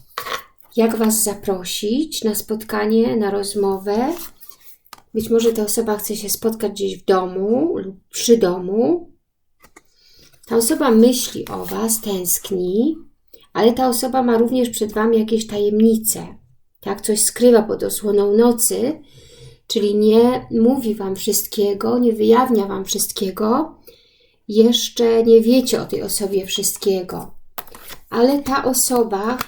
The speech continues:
chce, by rozwinęło się między wami jeszcze wszystko dobrze, pozytywnie, żeby nastąpiło słońce znów na horyzoncie, pozytywność, tak? Rozwiązanie wszelkich problemów,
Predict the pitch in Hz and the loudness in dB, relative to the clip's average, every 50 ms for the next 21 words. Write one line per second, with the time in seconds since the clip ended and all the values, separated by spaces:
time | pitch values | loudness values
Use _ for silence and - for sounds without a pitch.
0 | - - - - - - - - - - 247 247 247 240 247 311 403 - - - | -12 -16 -18 -16 -16 -14 -8 -4 -2 0 2 2 4 4 2 2 0 -2 -8 -16
1 | - _ - - - - - - - _ _ _ _ _ - 180 175 185 185 214 | -20 _ -20 -20 -20 -20 -20 -20 -20 _ _ _ _ _ -6 -2 0 2 2 2
2 | 214 208 214 214 220 240 262 269 269 262 - 254 247 240 233 226 214 208 220 220 | 0 0 0 2 2 4 4 2 0 -2 -2 0 2 4 4 4 4 0 -2 -2
3 | 220 233 240 247 233 226 226 220 - 240 233 - - - 247 240 240 - - - | -2 -2 0 4 4 4 4 2 0 -6 -8 -6 -4 -4 -2 -4 -4 -6 -4 0
4 | 240 240 240 240 233 - - - - - - - - - 202 233 226 233 214 208 | 0 2 2 0 -2 -8 -14 -20 -20 -20 -20 -20 -16 0 4 4 4 6 4 0
5 | 202 - - 208 202 214 214 214 - - 233 214 - - 190 175 175 190 - - | -4 -4 -4 -6 -4 -4 -6 -6 2 4 4 4 4 2 -4 -8 -8 -8 -8 -8
6 | 214 208 208 214 208 208 - - 226 220 214 226 247 254 240 240 240 240 - - | -8 -6 -4 -4 -4 -4 -2 -2 -2 -2 -2 0 0 2 2 2 0 -2 -8 -16
7 | - _ _ _ _ _ _ - - - 247 262 277 277 262 - 214 196 196 208 | -20 _ _ _ _ _ _ -6 -4 2 2 2 2 2 0 -2 -4 -4 -2 -4
8 | 202 202 - 220 196 196 208 208 208 - 220 208 196 202 202 - 202 - 214 202 | -4 -4 -4 -6 -6 -4 -4 -6 -4 -2 0 0 2 0 -2 -4 -6 -4 -4 -4
9 | 202 208 208 214 - 247 247 240 226 208 196 180 185 - - - - 208 202 226 | -2 -2 -4 -2 2 4 4 4 4 2 -2 -6 -6 -8 -10 -10 -6 -4 -2 -2
10 | 240 233 220 220 208 214 208 208 208 214 220 220 220 220 - - 208 - - 190 | -2 -2 -2 -4 -4 -2 -2 -2 0 2 2 2 2 2 0 -4 -6 -6 -10 -14
11 | - - - 214 208 226 254 262 254 226 202 196 233 311 339 - - - | -10 -6 -6 -2 0 2 4 6 6 6 4 4 2 2 0 -2 -8 -14